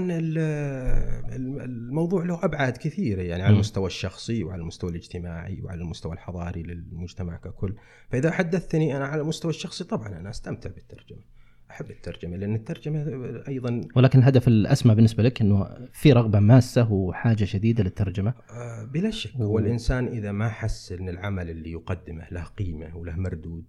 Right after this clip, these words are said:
Speaker 2: مم.
Speaker 1: آه، ح-، حتى لو كان، يعني، الم-، الأمر مجرد متعة، في، في، في ت-، ت-، هذه الم-، المتعة بعد فترة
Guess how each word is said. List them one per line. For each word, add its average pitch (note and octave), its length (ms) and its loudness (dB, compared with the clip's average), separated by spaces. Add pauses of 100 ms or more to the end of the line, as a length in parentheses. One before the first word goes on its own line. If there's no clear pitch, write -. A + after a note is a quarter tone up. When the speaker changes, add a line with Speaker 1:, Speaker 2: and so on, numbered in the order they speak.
(120)
Speaker 2:
مم. G2 200 2 (260)
Speaker 1:
آه، - 420 -14 (140)
ح-، - 240 -12
حتى - 360 -4
لو F#2+ 180 0
كان، F2+ 280 -6
يعني، E2 260 -10
الم-، F2+ 360 -6
الأمر G2 340 -8
مجرد F2+ 460 -4
متعة، F#2 380 -8
في، C#3 240 -8
في، A2+ 200 -18
في A2+ 320 -12
ت-، - 160 -20
ت-، G#2+ 420 -10
هذه A#2 280 -2
الم-، F#2+ 180 -4
المتعة G#2 520 -6
بعد G#2+ 180 -4
فترة A#2 440 4